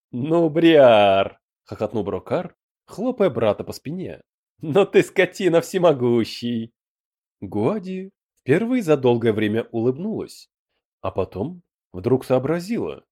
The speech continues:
что они всё ещё в Паргароне. «Подожди,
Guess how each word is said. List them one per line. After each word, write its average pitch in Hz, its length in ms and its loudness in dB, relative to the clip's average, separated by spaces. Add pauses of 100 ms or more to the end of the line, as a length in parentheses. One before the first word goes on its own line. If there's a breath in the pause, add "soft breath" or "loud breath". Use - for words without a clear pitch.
(240)
что - 260 -2
они 104 160 0
всё 98 280 -4
ещё 104 520 -6 (140)
в - 120 -20
Паргароне. 104 800 -4 (720)
«Подожди, 208 680 -4